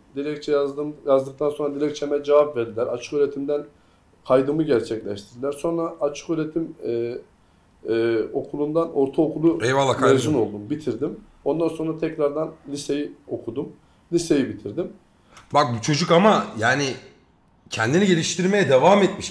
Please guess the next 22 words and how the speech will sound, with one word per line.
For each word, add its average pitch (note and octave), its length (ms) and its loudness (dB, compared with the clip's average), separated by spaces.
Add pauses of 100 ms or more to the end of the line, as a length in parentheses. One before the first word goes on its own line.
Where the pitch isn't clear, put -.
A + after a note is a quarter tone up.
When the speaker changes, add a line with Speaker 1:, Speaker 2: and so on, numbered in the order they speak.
(120)
Speaker 2:
Geliştirmiş D#3+ 720 0
yani. G2+ 220 -4 (500)
Speaker 1:
Şu - 180 0
anda F3 420 0
açıktan D#3 560 -2
üniversiteyi D#3 540 -2
de E3 240 -2
bitirmeye C#3+ 400 -4
çalışıyorum. C3+ 520 -6
İnşallah B2+ 420 -6
bitireceğim. A2+ 440 -10 (640)
Ee, F2 40 -6 (580)
yani B2+ 340 -2 (240)
eğitime E3+ 520 0
cevap F3+ 380 2
verecek D#3+ 400 0
çocukları D#3+ 520 -2
eğitime E3 360 0
çeviriyorlar. D3+ 680 0
Ama D3 360 -2 (220)
iyi F#3+ 240 -2
olmayan E3 560 2